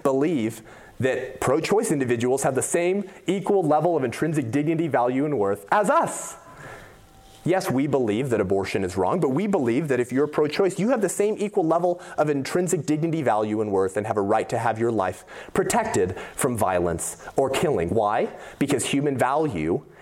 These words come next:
is not dependent on our differences. It's dependent on the fact that we share a common human nature. So simply because I am larger than you does not mean I have more value. Because your siblings maybe,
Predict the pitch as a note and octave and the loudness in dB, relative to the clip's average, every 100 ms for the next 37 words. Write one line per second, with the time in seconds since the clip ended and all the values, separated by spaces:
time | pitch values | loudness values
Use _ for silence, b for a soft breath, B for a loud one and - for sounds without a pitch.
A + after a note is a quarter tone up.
0 | B B2 A2 A#2 - A#2+ - B2+ A#2+ E2+ | B -2 0 -2 0 -2 0 0 0 -2
1 | G2+ - - G#2+ A2 B2 E3+ - F2+ - | -4 -4 0 2 2 2 -2 -2 -4 -6
2 | - - - - - - B2+ - A#2+ F3 | -6 -8 -10 -16 -20 -4 -2 0 0 0
3 | F3 D3 C3 - F#2+ - G#2 B2 - G#2 | 2 2 0 0 -2 0 0 0 2 2
4 | G#2 - F#2+ G2+ - G2+ F2 F#2+ B B | 0 0 0 -2 -2 -2 0 -2 B B
5 | A#2 C3+ G3 D#2+ - - B B B - | -2 0 0 -2 -4 -10 B B B -2
6 | - - G#3+ G#3+ A3 F3 - E3 D3 B2+ | -2 2 2 2 2 0 0 0 2 0
7 | E3 D3+ A2+ A#2 C#3 C3+ C3 A2+ A2 E3+ | 0 0 2 2 2 0 0 0 0 -2
8 | B2+ C#3+ D3 D#3+ B2+ C3 A2+ A#2 G#2+ A2 | 0 0 0 -2 0 0 -2 -2 -2 -2
9 | G2+ F2 F#2+ B B B B2 E3 G#3 D4 | -2 0 -2 B B B -2 0 2 2
10 | G#3+ F2+ - - - B B B B D3+ | 0 -2 -4 -10 -20 B B B B 0
11 | F#3+ E3+ D3 D3+ D3+ - G3+ E3+ A#2+ A#2+ | 2 0 2 0 0 0 2 2 0 0
12 | B2 G#2 G#2 A#2+ | 0 0 0 -4